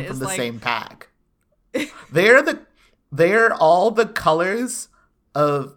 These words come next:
Speaker 1: like, a colorful package of neon straws, but, like,
Speaker 2: There's a lot of
Speaker 1: pastel.
Speaker 2: skin
Speaker 1: So they're,
Speaker 2: tone
Speaker 1: like,
Speaker 2: ones, though, like, flesh tone ones.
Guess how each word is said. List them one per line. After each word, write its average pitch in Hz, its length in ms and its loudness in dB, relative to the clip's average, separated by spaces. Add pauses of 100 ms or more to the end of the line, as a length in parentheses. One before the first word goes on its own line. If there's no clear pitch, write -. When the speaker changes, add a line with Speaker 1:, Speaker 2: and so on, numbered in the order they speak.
(120)
Speaker 1:
like, 120 600 -4 (1120)
a 143 400 -6
colorful 196 580 0
package 165 640 -2
of 123 420 -4 (480)
neon 135 600 -2
straws, - 840 -8 (160)
but, - 200 -2
like, 127 200 0
Speaker 2:
There's 262 120 -8
a 143 40 2
lot 139 80 2
of 466 60 -4
Speaker 1:
pastel. 208 260 -4
Speaker 2:
skin 214 160 -8
Speaker 1:
So - 80 -8
they're, 127 100 -4
Speaker 2:
tone 131 40 -4
Speaker 1:
like, 127 160 -2
Speaker 2:
ones, 170 180 -18
though, 170 120 -16
like, 170 160 -16
flesh 185 440 -16
tone - 320 -20
ones. 160 460 -20